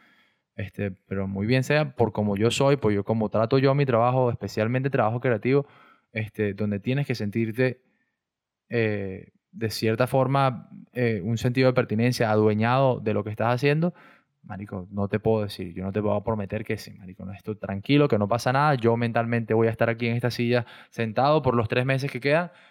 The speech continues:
con la misma actitud. No, eso no te lo puedo prometer, marico, porque viola o está violentando, marico, cada célula, cada nervio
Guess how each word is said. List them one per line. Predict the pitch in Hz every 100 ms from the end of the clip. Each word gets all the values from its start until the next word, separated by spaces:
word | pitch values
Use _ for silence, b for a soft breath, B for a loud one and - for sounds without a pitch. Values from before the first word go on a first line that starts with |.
| b
con | 127 117
la | 110
misma | 107 117
actitud. | 113 104 90 95 _
No, | 98 - _ _
eso | - - 107
no | 107 110
te | 113
lo | 101
puedo | 113
prometer, | 120 113 104 135
marico, | 123 143 143
porque | 110 - 101 95
viola | - 104 107 123 156 185 b b b
o | -
está | 120 104
violentando, | 107 127 117 101 101 123 156
marico, | 151 120 139 156 - _
cada | 113 113 117
célula, | - 135 151 170 185 -
cada | 117 117
nervio | 127 139 156 170 214